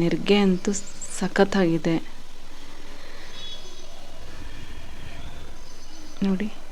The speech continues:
ಎಷ್ಟು ಚೆನ್ನಾಗಿ ಬಂದಿದೆ. ಇದಕ್ಕೆ ನಾವು ವೇಲು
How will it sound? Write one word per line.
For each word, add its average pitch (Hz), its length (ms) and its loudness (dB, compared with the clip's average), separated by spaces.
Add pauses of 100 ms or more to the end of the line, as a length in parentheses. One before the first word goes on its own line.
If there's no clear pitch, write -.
(340)
ಎಷ್ಟು - 200 0
ಚೆನ್ನಾಗಿ 180 380 2
ಬಂದಿದೆ. 165 360 2 (1200)
ಇದಕ್ಕೆ 196 280 -2
ನಾವು 185 180 2
ವೇಲು 196 300 8